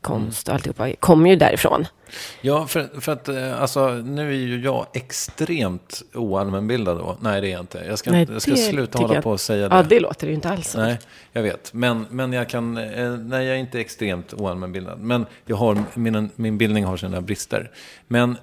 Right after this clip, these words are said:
Speaker 2: är det inte så att, liksom, intellektualismen hy-, har hyllats, liksom, sen, ja, alltså sen sjuttonhundratalet i Frankrike? Alltså att den har, eh, det, det var, den var väldigt viktig för revolutionen och så vidare. Det var liksom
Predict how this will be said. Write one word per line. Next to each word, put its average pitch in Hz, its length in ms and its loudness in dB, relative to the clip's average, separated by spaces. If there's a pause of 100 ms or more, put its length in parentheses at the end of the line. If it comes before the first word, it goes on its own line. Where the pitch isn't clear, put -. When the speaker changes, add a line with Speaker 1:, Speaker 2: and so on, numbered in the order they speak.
Speaker 2:
är 127 400 0
det 170 80 2
inte 139 240 -2
så 98 300 0
att, 98 480 -6 (140)
liksom, 98 600 -4
intellektualismen 107 1300 -2 (580)
hy-, - 260 -8
har 110 220 0
hyllats, 98 520 0
liksom, 95 340 -4
sen, 92 420 -2 (560)
ja, 104 260 0 (300)
alltså 110 240 -4
sen 98 340 -2
sjuttonhundratalet 98 1160 -4
i 92 40 -16
Frankrike? - 400 -10
Alltså 113 180 2
att 117 100 -2
den 117 140 -2
har, 113 220 -2
eh, 113 440 -6 (100)
det, 120 180 0
det 123 240 -2
var, 135 120 2 (100)
den 127 160 2
var 139 100 2
väldigt 131 240 0
viktig 117 340 -2
för 120 80 2 (100)
revolutionen 110 720 0
och 90 80 -4
så - 80 -6
vidare. 85 260 -6
Det 101 80 -6
var 110 100 2
liksom 95 320 -2